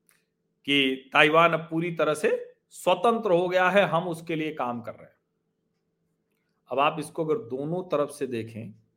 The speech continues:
तो मालदीव और ताइवान छोटे देश हैं, चीन को बैलेंसिंग के लिए, दूसरी वजहों के लिए इनकी जरूरत है। भारत किसी के यहाँ दखल नहीं दे रहा है, किसी को दबा नहीं रहा है, किसी को कुछ कर नहीं रहा है।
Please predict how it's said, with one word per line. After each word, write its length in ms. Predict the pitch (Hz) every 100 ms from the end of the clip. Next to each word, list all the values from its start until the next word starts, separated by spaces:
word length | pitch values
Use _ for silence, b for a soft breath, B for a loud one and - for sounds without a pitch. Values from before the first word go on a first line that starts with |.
| _ _ _
तो 80 | 107
मालदीव 680 | 107 120 151 175 165 165 165
और 240 | 147 135 -
ताइवान 460 | 127 131 110 113 _ _ _ _ _
छोटे 420 | - - 156 185 180
देश 360 | 151 147 -
हैं, 300 | 123 113 - _ _ _ _ b b _ -
चीन 320 | 175 185 185
को 120 | 180
बैलेंसिंग 640 | 139 139 156 156 175 180
के 60 | 170
लिए, 140 | 170 170
दूसरी 360 | 151 147 185
वजहों 400 | 175 156 156 170
के 80 | 165
लिए 480 | 160 180 427 - B B _
इनकी 320 | 151 165 175
जरूरत 500 | 156 156 160 180 180 180
है। 500 | 143 131 - - _ _ _ _ _ _ _ _
भारत 460 | 117 175 262 349 349
किसी 200 | 320 311
के 80 | 339
यहाँ 220 | 320 277
दखल 360 | 185 190 285 262
नहीं 160 | 190
दे 140 | 135 113
रहा 140 | 95
है, 140 | 95 -
किसी 220 | 147 202
को 100 | 185
दबा 400 | 139 131 165 196
नहीं 220 | 170 151
रहा 140 | 143 139
है, 60 |
किसी 280 | 139 - -
को 80 | 202
कुछ 180 | 185 175
कर 240 | - 175
नहीं 200 | 160 139
रहा 120 | 101
है। 140 | 90